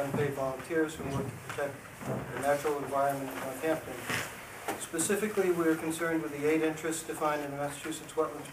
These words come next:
Protection Act. Our duties also include open space acquisition and management, but primarily focus on carrying out the provisions of the Wetlands Act and the Northampton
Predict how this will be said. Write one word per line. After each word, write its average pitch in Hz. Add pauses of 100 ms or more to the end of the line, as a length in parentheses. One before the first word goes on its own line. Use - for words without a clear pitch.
Protection 175
Act. 123 (580)
Our 135 (100)
duties 160
also 170
include 165
open 143
space 147
acquisition 143
and 131
management, 139 (100)
but 139
primarily 151
focus 147
on 135
carrying 143
out 139
the -
provisions 147
of 131
the 131
Wetlands 151
Act 143 (520)
and 135
the 135
Northampton 135